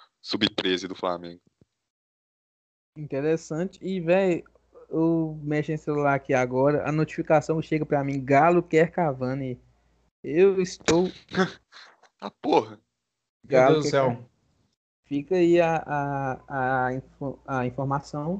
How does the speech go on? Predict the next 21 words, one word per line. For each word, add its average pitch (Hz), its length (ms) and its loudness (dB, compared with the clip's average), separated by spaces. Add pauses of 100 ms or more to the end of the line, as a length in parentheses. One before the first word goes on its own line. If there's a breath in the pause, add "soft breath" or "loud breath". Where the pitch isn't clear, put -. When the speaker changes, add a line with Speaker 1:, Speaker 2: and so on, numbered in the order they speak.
Speaker 2:
Talvez 156 380 4
domingo 170 720 4
já 147 160 2
fechou. 170 520 2 (540)
Então, 135 580 -4 (840)
fica 143 220 -2
aí 175 40 2
Speaker 1:
Caralho, 113 260 4
Speaker 2:
pra 143 80 -10
vocês. 110 280 -8
Speaker 1:
imagina 160 480 4
se - 160 0
fecha 123 380 6
antes 139 200 2
do 104 140 2
jogo 95 440 2
e, 98 60 -20
tipo, - 240 -12
o 98 60 -12
Grêmio 101 400 -8
tava 92 260 -10